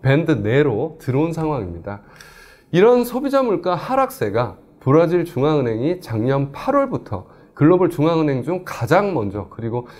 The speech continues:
빠른 속도로 기준금리를 인하하게 된 배경이고요. 더불어 올해 오월 브라질 중앙은행이 발표한 브라질 경제 전망 자료를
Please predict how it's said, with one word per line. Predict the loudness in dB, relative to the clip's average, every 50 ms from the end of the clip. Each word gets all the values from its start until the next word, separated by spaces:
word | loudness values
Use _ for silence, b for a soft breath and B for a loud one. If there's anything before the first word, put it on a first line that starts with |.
| B B B B B
빠른 | -2 0 2 2 2 0
속도로 | 0 -2 -6 -6 -4 -4 -4 -4
기준금리를 | -6 -6 -4 -2 0 0 0 0 0 -2 -2 -2 -2
인하하게 | -2 0 0 0 0 -2 -4 -4
된 | -4 -6 -6 -6 -8
배경이고요. | -2 0 2 4 4 4 2 2 -2 -4 -4 -4 -4 -4 -4 -6 -10 -18 -20 -20 _ _ _ _ _ _ _ 2
더불어 | 4 4 6 6 6 6 6 6 4 2 0 0
올해 | 2 4 4 6 6 6 4 2 0 -2 -6 -8 -2
오월 | 2 4 6 6 6 6 6 4 2 0 -2 -2
브라질 | 2 4 4 4 4 2 -2
중앙은행이 | -2 0 0 2 2 2 2 0 0 0 -2 -2
발표한 | -2 -4 -4 -4 -2 -2 -2 0 0 -2 -4 -2
브라질 | 0 2 2 2 2 -2
경제 | -6 -2 0 2 2 4 4 2 0 -2
전망 | -2 -2 -2 0 0 -2 -2 -2
자료를 | -4 -4 -4 -4 -4 -4 -6 -6 -8